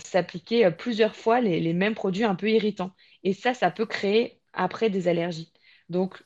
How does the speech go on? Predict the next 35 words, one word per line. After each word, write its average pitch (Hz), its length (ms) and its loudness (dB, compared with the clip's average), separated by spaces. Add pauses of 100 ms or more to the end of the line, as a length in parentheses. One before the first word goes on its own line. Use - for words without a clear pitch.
la 175 140 0
morale, 180 320 2
hein, 170 100 -2
c'est 175 140 -12
toujours 180 320 -4
de, 165 260 -4 (340)
d'éviter 175 720 0
en 170 80 2
fait, 170 300 -2
euh, - 200 -4 (420)
la 165 120 -4
surconsommation 190 1000 0
en, 170 180 -2
en 175 120 -2
cosmétique 185 580 -4
aussi, 190 340 0
c'est, 160 420 0 (240)
c'est - 200 -2
pas 180 160 4
l'idéal. 165 480 2 (360)
Il 175 120 -2
vaut 170 140 0
mieux 175 420 2
faire 170 260 -8
un 170 80 -4
peu 175 120 -4
plus 185 180 -6
soft. - 480 -10 (1200)
Est-ce 240 160 4
qu'on 254 160 -2
passe 247 220 4
à 220 80 6
la 175 580 4 (220)
troisième 190 500 2
question ? 220 320 -4